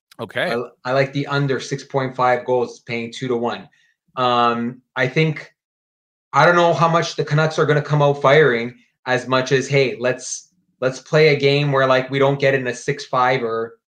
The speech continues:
Speaker 2: <laughs> ten seven shootout here." You know what I
Speaker 1: Yeah.
Speaker 2: mean? Having said that,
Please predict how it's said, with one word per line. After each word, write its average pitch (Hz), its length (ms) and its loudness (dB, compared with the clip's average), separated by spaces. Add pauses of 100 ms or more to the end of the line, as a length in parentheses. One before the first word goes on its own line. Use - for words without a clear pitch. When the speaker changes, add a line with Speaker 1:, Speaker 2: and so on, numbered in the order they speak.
(140)
Speaker 2:
<laughs> - 300 -20
ten 135 180 -8
seven 135 340 0
shootout 143 460 -2
here." 101 340 -18 (240)
You 127 120 -6
know 123 80 0
what 123 100 2
I 123 40 2
Speaker 1:
Yeah. 123 60 -2
Speaker 2:
mean? 143 280 -4 (560)
Having 151 240 2
said 160 240 0
that, 151 320 4